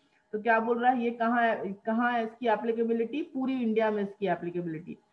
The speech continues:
Any branch, office and agency which is sit-, uh, situated outside India but is on or controlled by a person residential in India। Broadly speaking, fema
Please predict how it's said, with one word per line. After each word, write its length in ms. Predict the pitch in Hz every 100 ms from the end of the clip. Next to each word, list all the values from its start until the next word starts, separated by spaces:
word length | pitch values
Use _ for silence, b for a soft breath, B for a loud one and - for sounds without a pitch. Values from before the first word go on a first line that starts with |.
| _ _ -
Any 260 | 214 240 262
branch, 460 | 220 214 220 262 226
office 400 | 196 220 240 240
and 100 | 220
agency 460 | 208 208 226 247
which 220 | 220 240 277
is 120 | 285 -
sit-, 380 | 214 214 - 170
uh, 180 | 180 190 233
situated 380 | 208 220 240 - 202
outside 480 | 240 262 247 233 214
India 320 | 208 220 226 214
but 180 | 226 247
is 320 | 233 - 214
on 220 | 247 285 262 - - -
or 160 | 214 - 226
controlled 540 | 214 214 233 254 233
by 320 | 214 208 214
a 40 | 226 220 b b _ -
person 360 | 202 208 262 247
residential 680 | 214 202 202 208 208 226
in 120 | 277 -
India। 360 | 226 190 170 151 175
Broadly 480 | 214 226 277 285 330
speaking, 600 | - 226 214 - 208 226 - _ _ _ 262
fema 360 | 262 285 294